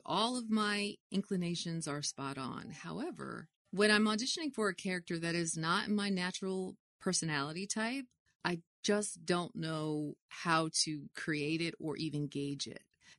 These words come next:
And so I came up with this personality type system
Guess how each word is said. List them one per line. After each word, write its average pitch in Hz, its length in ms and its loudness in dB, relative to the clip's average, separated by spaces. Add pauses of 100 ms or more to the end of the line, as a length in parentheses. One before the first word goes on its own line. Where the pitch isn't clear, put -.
And 196 160 6
so 208 500 6
I 190 120 2
came 233 340 6
up 214 180 0
with 180 260 -2
this 165 360 0
personality 151 800 -2
type 147 400 0 (400)
system 143 640 -2